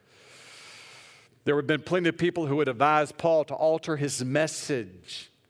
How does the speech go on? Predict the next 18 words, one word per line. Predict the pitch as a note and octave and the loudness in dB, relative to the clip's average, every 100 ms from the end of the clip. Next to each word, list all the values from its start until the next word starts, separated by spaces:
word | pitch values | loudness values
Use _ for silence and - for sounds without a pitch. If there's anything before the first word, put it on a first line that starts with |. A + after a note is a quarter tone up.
| _ _ _ _ _ - - - - | _ _ _ _ _ -20 -20 -20 -12
But | G#2 | 2
Paul | F3+ G#3 | 6 6
knew | G3+ F#3 | 6 2
that | E3 | 2
if | D3+ | -2
you | D#3+ E3+ | -2 2
alter | F3 G#3 - E3+ | 4 4 2 -2
the | |
message, | D#3 E3+ G3 E3 B2 | 2 2 2 -2 -4
you | C3+ D#3 | -4 -2
alter | D#3+ E3+ F#3 F3+ D3 | 0 0 0 -6 -4
God. | B2 E3+ G3 E3+ G2+ G2 G#2 G2+ _ _ _ _ - - - - - - - - - - - _ _ _ _ _ _ | 0 2 4 2 0 -8 -14 -20 _ _ _ _ -20 -20 -20 -20 -20 -20 -20 -20 -20 -20 -20 _ _ _ _ _ _
And | - C3 | -4 2
then | F3+ | 2
you | G#3 | 0
produce | - F#3+ E3 F3 | 0 2 2 0
an | F3 | 2
idol | F3+ A3+ F3 | 4 4 2